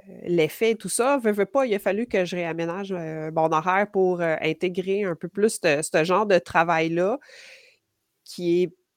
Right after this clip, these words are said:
pas encore payant. Parce que, tu sais, créer du contenu, c'est toujours, tu sais, une vision à long terme et tout ça. Euh, mais dans le fond, la plus grosse différence pour moi, là, c'est que, c'est,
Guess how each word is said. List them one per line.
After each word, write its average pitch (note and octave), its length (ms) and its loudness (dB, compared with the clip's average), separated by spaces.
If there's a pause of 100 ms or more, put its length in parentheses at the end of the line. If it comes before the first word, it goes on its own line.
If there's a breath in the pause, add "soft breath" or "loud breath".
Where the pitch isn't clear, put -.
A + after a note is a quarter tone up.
(180)
pas B3+ 240 8
encore G#3+ 420 4
payant. F3 680 2
Parce D3+ 180 -2
que, F3 100 2
tu E3+ 100 0
sais, B3 120 2
créer A3+ 460 0
du G#3+ 120 -4
contenu, A#3 920 0
c'est - 640 -2
toujours, G#3+ 400 4
tu F#3+ 80 -12 (160)
sais, G#3+ 140 4
une G3+ 120 -2
vision G3 400 -2
à G#3 80 -2
long F3+ 220 0
terme G#3 300 -4
et F#3 100 -4
tout - 140 -20
ça. G3 460 -4 (540 soft breath)
Euh, F3 640 0 (600 soft breath)
mais G3 380 0
dans F#3 140 0
le F3+ 60 0
fond, C4+ 140 2
la G#3 120 6
plus A3+ 120 -4
grosse A3+ 260 4
différence G#3 400 2
pour F#3+ 160 2
moi, G#3+ 180 2
là, A#3+ 100 4
c'est G3+ 160 -4
que, E3 680 0 (580)
c'est, F3 480 2